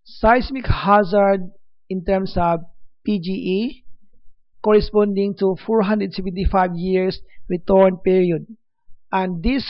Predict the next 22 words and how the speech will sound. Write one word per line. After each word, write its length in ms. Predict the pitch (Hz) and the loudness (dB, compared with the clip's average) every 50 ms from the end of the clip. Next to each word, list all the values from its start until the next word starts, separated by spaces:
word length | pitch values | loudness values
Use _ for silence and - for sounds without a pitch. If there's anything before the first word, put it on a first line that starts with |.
| - | -4
four 220 | - 214 214 214 208 | 0 2 2 2 4
five 280 | 214 196 190 185 170 - | 2 2 2 0 -2 0
two 260 | 214 214 214 214 220 - - _ _ _ _ _ _ - | 2 2 2 2 0 -6 -12 _ _ _ _ _ _ -8
is 340 | 208 202 202 196 202 156 175 170 | -4 -2 -2 0 -2 -4 -6 -6
the 180 | 185 190 185 175 | -4 -4 -4 -2
seismic 460 | - - 202 208 196 - 196 190 165 | 2 2 2 4 2 0 -2 0 0
hazard 640 | - - 175 185 190 185 - - 185 180 180 180 165 - _ _ _ _ _ _ _ _ _ - | 0 2 2 2 0 0 0 0 0 0 0 -2 -6 -10 _ _ _ _ _ _ _ _ _ -2
corresponding 800 | 208 208 202 202 196 - - - 208 202 202 190 196 190 190 - - | 0 2 4 4 2 0 -2 -2 -2 0 0 -2 -2 -2 -4 -4 -2
to 220 | 196 185 180 170 _ _ _ _ _ _ _ - | 0 0 0 -2 _ _ _ _ _ _ _ -4
two 120 | 233 240 196 | -4 -4 -2
thousand 540 | - 208 196 196 185 - 196 190 185 190 - - | 0 2 2 2 2 2 0 0 0 -4 -6 -2
four 200 | 208 214 220 196 | 0 2 2 2
hundred 440 | 151 - - 190 185 180 175 170 - _ _ - | 0 -2 -4 -4 -4 -4 -6 -8 -10 _ _ -4
fifty 680 | 196 196 - - - - - - 190 190 180 - - _ _ _ - - - - - - - - | -4 -4 -4 -4 -12 -2 -2 0 0 0 -4 -8 -12 _ _ _ -18 -18 -18 -16 -18 -20 -14 -8
year 400 | - 185 190 202 208 214 214 208 | -4 -2 0 2 4 6 6 6
return 460 | 202 196 196 - 202 196 190 185 185 | 4 2 2 4 4 4 4 4 0
period, 540 | - - 190 190 190 185 175 165 156 147 - _ _ _ _ _ - | -2 0 2 4 4 4 2 0 0 -2 -6 _ _ _ _ _ -4
which 200 | - 233 214 - | -4 -4 0 0
is 240 | - 180 202 190 - | 0 2 2 0 0
also 520 | - 185 196 196 185 - - 190 190 208 185 | -2 -2 -4 -4 -4 -6 -6 -2 -2 -2 -2
the, 220 | 180 180 175 165 - - - - - - - - - - - - - - - - _ _ _ - - - | -2 -4 -4 -6 -6 -8 -6 -6 0 0 0 0 -2 -10 -10 -10 -10 -10 -18 -20 _ _ _ -20 -10 -4
um, 800 | 185 185 185 180 175 175 175 175 180 175 175 175 175 170 - | -2 0 2 2 2 0 0 -2 -2 -4 -6 -6 -6 -8 -10